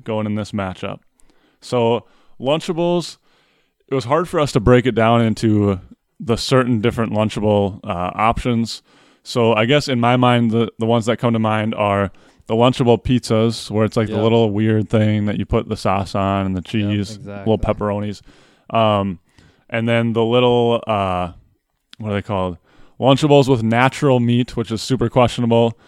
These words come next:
Speaker 1: and natural cheese, which is, again, super questionable. Um, and you
Speaker 2: Is
Speaker 1: just
Speaker 2: that just, like, ham and cheese?
Speaker 1: Yeah, they're just, like, the ham and cheese one.
Speaker 2: And a Ritz cracker?
Speaker 1: And it comes with, like, an Oreo on the side for your dessert.
Speaker 2: Yeah.
Speaker 1: Um, and then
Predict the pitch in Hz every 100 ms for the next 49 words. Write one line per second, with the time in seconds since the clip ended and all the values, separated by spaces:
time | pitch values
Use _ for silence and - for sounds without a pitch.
0 | _ - 117 117 120 117 127 113 - 127
1 | 113 98 107 - 107 90 110 104 113 101
2 | 104 107 - 117 104 113 104 107 107 _
3 | _ _ _ - 110 110 101 98 92 _
4 | _ _ _ - 127 117 113 107 98 113
5 | 110 131 151 143 139 110 120 117 117 -
6 | 113 113 143 139 131 131 147 123 131 127
7 | 113 123 110 98 95 117 110 117 - 120
8 | 113 - 131 131 135 135 151 127 120 127
9 | 117 110 123 120 117 113 110 104 - 113
10 | 107 101 110 104 92 107 104 104 - 104
11 | 104 98 95 _ _ _ _ _ _ 107
12 | 104 98 98 101 - 110 147 165 147 143